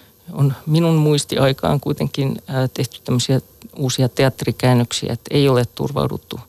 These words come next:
kirjaversioon, vaan – on tehty ihan, ihan, ää, niin kun omia, omaa produktiota varten.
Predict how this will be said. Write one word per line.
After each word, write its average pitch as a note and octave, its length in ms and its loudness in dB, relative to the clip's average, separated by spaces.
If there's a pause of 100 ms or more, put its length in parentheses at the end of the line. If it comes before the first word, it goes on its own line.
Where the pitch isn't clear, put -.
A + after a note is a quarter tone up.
(340)
kirjaversioon, C3+ 920 0
vaan – C#3 280 0 (1300)
on C3+ 120 2
tehty C3 340 -2
ihan, B2 340 -2 (180)
ihan, B2+ 300 0 (180)
ää, - 240 -18 (140)
niin C#3 80 -8
kun - 160 -12
omia, C#3 400 2 (220)
omaa C3+ 280 0 (120)
produktiota D3+ 580 -6
varten. D3 400 -2